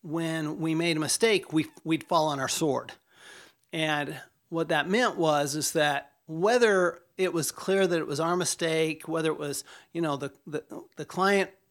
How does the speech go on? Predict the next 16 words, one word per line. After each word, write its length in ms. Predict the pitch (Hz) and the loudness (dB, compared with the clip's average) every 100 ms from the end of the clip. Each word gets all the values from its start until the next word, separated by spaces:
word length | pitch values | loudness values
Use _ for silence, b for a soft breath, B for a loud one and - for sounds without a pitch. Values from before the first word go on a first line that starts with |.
| - | -8
you 120 | 139 | 0
know, 220 | 165 147 151 | 2 0 -2
might 220 | 160 160 | 0 2
have 120 | 170 170 | 4 4
made 180 | 165 | 2
the 60 | 156 | 0
mistake, 560 | 156 - 170 160 165 - B B | -4 0 0 0 -2 -10 B B
we 140 | 190 214 | -4 -2
just 160 | 214 | 0
said, 180 | - 202 | 0 2
"Look, 380 | 170 185 - - - | 4 4 2 -6 -4
I'm 160 | 165 | 0
so 180 | 165 175 | 0 0
sorry," 480 | - 151 147 135 131 - _ _ _ _ _ - | 0 2 2 0 -6 -20 _ _ _ _ _ -10
right? 340 | 147 139 147 | -4 -4 -4
We, 140 | 156 | -6